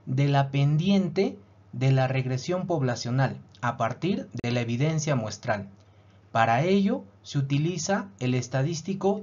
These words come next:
T de Student, donde las hipótesis propuestas son la hipótesis nula, la pendiente de la regresión es cero,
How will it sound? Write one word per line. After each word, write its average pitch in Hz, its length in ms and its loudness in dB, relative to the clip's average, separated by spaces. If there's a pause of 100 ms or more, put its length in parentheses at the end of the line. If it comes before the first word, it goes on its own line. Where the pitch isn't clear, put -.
T 151 160 0
de 135 100 2
Student, 127 540 -2 (640)
donde 170 680 2
las 123 260 -4
hipótesis 180 560 -4
propuestas 165 580 -2
son 135 300 -2 (400)
la 127 140 -2
hipótesis 190 560 0
nula, 180 420 2 (160)
la 123 320 -2
pendiente 185 880 0 (160)
de 120 220 -4
la 120 160 0
regresión 120 760 -4
es 139 220 -2
cero, 185 400 0